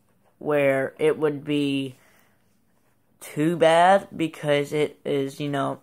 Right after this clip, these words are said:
it has a dog, the dog dying in it.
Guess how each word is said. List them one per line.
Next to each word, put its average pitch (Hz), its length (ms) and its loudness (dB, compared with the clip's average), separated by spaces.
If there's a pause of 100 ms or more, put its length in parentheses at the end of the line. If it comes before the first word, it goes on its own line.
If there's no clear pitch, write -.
(840)
it - 180 -2
has 151 760 -2 (1200)
a 151 80 -2
dog, 143 460 2
the 151 100 -4
dog 143 340 2
dying 120 520 -4 (380)
in 123 120 -14
it. 127 240 -14